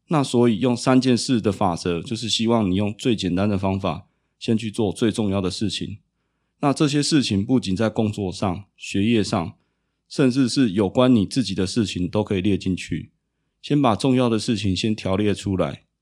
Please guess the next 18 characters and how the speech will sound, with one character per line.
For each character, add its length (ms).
这 200
样 200
就 120
可 100
以 60
避 180
免 160
自 140
己 100
瞎 300
忙， 280
忘 160
记 100
要 140
关 200
注 140
自 220
己， 260